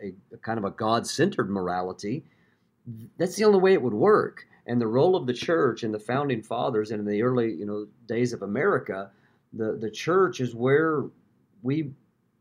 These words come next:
discussed civic e-, engagement and policy and, uh,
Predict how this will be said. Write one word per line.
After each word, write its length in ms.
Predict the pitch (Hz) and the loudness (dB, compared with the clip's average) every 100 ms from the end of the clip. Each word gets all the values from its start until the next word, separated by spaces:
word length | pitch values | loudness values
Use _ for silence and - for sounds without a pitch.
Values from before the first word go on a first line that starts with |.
| _ _ _ 123 | _ _ _ -6
discussed 800 | 135 135 - 165 208 - - - | -4 -4 0 2 4 2 -6 -10
civic 440 | - 143 131 131 | -2 0 0 -2
e-, 180 | 123 117 123 | -6 -6 -4
engagement 800 | 123 107 117 113 101 98 92 - | -4 0 -2 -2 -6 -10 -10 -10
and 180 | 107 95 | -10 -8
policy 720 | - 127 123 120 - 98 92 | -2 0 0 -2 -6 -8 -8
and, 220 | 110 98 95 _ _ _ _ - | -10 -10 -12 _ _ _ _ -10
uh, 100 | 104 | -10